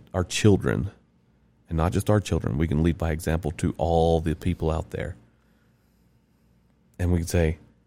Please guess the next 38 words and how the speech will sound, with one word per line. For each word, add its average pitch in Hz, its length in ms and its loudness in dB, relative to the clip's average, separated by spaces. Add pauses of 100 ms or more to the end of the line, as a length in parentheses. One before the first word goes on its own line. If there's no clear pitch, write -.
(100)
"Time 87 280 2
is 90 80 4
valuable. 82 600 0 (440)
Time 82 200 0
is 73 100 -2
precious. - 680 -2 (1000)
Is 92 200 2
it - 100 4
worth 90 640 2 (240)
arguing 85 400 2
over 80 360 4 (480)
the 85 120 0
little 82 220 2
things? 95 500 -2
Is 90 120 -4
it - 100 -2
worth 90 240 4 (460)
s-, - 220 -16 (180)
put, - 220 8 (340)
teaching 95 360 2
my 87 120 4
kids 87 300 0
wrong?" 87 560 4 (2000)
And 101 100 2
I 95 80 4
mean 87 220 6
wrong, 87 340 6
teaching 92 300 0
them 82 100 2
that 78 160 -2
they're 90 120 4
stuck - 460 2
in 80 140 4
whatever 76 320 4
environment 82 380 2
we're 85 100 -4
giving 76 220 0
them. 92 180 2